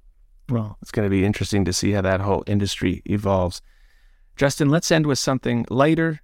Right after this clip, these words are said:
and a little quirky. Through your agent, Alan Walsh, I think you had a weird connection to lawyer Bill Hodgman, who not only was a part of the prosecution team during the O J Simpson murder trial,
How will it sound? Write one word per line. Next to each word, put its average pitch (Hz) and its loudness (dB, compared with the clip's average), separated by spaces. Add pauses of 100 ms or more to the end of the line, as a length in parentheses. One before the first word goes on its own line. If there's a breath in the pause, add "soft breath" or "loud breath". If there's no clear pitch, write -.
and 107 -6
a 110 -4
little 110 2
quirky. 165 -2 (440)
Through 220 0
your 220 2
agent, 120 0 (120)
Alan 143 2
Walsh, 107 0
I 139 -2
think 170 -2
you 170 0
had 151 0
a 151 2
weird 185 0
connection 110 0
to - 0
lawyer 135 2
Bill 139 2
Hodgman, 131 0 (100)
who 147 0
not 160 2
only 175 0
was 160 0
a 135 0
part 147 2
of 143 4
the 135 2
prosecution 131 -2
team 131 0 (260)
during 135 0
the 135 4
O 139 4
J 139 0
Simpson 143 0
murder 196 2
trial, 104 -2